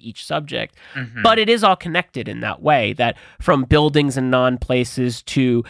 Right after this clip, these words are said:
Speaker 1: phenomena sightings and the way that motorways are laid out and the hauntings that happened on a haunted highway. We'll get into that too, 'cause it's quite
Speaker 2: Oh.
Speaker 1: fun.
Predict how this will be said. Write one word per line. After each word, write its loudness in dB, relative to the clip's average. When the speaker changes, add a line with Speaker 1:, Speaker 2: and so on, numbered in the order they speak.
Speaker 1:
phenomena 4
sightings -2
and -4
the -2
way 0
that -2
motorways 2
are -4
laid -2
out -2
and -6
the -6
hauntings -6
that -4
happened 0
on 0
a -2
haunted 2
highway. 2
We'll -4
get 0
into -4
that -6
too, -4
'cause -12
it's -20
quite -2
Speaker 2:
Oh. -4
Speaker 1:
fun. -4